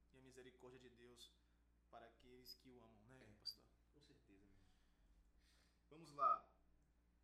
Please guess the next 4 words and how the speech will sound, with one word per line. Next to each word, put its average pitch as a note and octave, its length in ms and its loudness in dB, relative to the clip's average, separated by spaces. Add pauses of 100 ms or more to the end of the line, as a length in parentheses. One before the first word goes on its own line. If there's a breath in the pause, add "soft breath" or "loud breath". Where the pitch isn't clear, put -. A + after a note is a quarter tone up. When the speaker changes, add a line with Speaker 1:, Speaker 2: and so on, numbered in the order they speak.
(760)
Speaker 1:
A D3 100 0
décima E3+ 340 8
segunda C3 960 6
pergunta. F3+ 960 0